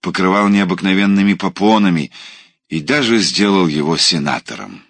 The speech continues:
Облачив коня в сенаторскую мантию, он приводил его в сенат — где конь вместе с самыми знатными патрициями Рима обсуждал новые законы, решал судьбы страны.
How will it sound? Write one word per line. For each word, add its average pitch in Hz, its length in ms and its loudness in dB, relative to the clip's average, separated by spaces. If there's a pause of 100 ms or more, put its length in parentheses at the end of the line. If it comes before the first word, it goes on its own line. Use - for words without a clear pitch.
(240)
Облачив 76 600 -4
коня 80 380 -2
в - 80 -10
сенаторскую 78 800 -4
мантию, 87 640 -2 (480)
он 90 240 0
приводил 98 540 2
его 95 280 4
в 87 80 -4
сенат — 98 680 -2 (400)
где 82 200 -2
конь 110 520 0
вместе 90 560 -2
с - 60 0
самыми 98 440 0
знатными 90 600 -2
патрициями 78 760 -4
Рима 92 420 0 (380)
обсуждал 98 1000 -2
новые 82 600 0
законы, 85 720 -4 (320)
решал 87 640 -2
судьбы 69 480 -6
страны. 57 560 -8